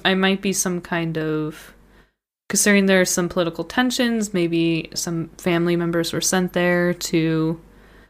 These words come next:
stake claims, establish titles over lands, and, or could be that we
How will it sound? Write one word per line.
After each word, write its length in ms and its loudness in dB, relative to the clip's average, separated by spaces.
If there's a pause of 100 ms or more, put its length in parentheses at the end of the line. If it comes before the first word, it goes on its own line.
(160)
stake 280 0
claims, 760 2 (240)
establish 880 0 (100)
titles 760 0 (580)
over 200 0
lands, 640 2 (180)
and, 460 -2 (200)
or 480 6 (580)
could 160 0
be 160 2
that 280 4
we 520 2